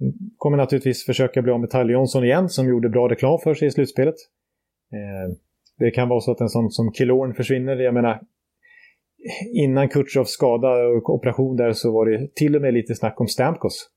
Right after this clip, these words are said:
Att, eh, börja viska lite där om, om han ska häva sin no-trade-klausul, vilket jag har svårt att tro. Men, nej, så att, att få ihop ett så här komplett lag igen med den tredje kedjan, med den backuppsättningen, med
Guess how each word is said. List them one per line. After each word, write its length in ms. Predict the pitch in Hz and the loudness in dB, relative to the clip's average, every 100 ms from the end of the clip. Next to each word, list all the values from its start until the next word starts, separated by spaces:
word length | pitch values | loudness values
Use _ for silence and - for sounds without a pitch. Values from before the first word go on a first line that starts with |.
| _ _ _ - | _ _ _ -6
Att, 340 | 98 - - | -6 -6 -4
eh, 380 | 104 101 101 131 208 143 | -2 0 -4 -8 -10 -2
börja 320 | 117 107 98 - 120 | 0 0 -2 -6 -4
viska 260 | 117 107 117 | -2 -2 -2
lite 220 | 104 - | -2 -2
där 200 | 117 127 | -2 0
om, 180 | 107 98 - | 0 -4 -4
om 200 | - 98 | -4 -2
han 140 | 101 | -4
ska 160 | - 98 | -4 -2
häva 240 | 101 92 | -2 -2
sin 180 | 101 101 | -2 -2
no-trade-klausul, 760 | 98 92 107 92 - 95 101 92 | -2 -2 -2 -2 -6 -2 -2 -2
vilket 140 | 98 | -2
jag 60 | 98 | -2
har 40 | |
svårt 240 | - 95 | -2 -4
att 60 | 98 | -4
tro. 140 | 101 | -4
Men, 160 | 92 98 - - - - | -4 -6 -8 -20 -20 -2
nej, 160 | 120 | 0
så 100 | - | 0
att, 60 | 143 - - _ _ _ _ _ | -4 -8 -20 _ _ _ _ _
att 120 | 127 | -4
få 60 | 147 | 0
ihop 200 | 151 165 | 0 2
ett 80 | 151 | 0
så 80 | 147 | 0
här 60 | |
komplett 480 | 139 156 - 180 - | 0 -2 0 -2 0
lag 220 | 139 117 | 0 2
igen 200 | 113 98 | 2 2
med 120 | 113 | 0
den 200 | 117 127 | 2 0
tredje 320 | 123 131 110 107 | 0 0 0 0
kedjan, 400 | 131 113 107 104 | 0 0 0 0
med 100 | 113 | 0
den 340 | 120 113 120 | 2 2 0
backuppsättningen, 800 | 120 - 127 135 120 123 117 110 | -2 -2 -2 -2 -2 -4 -2 0
med 180 | 110 | -2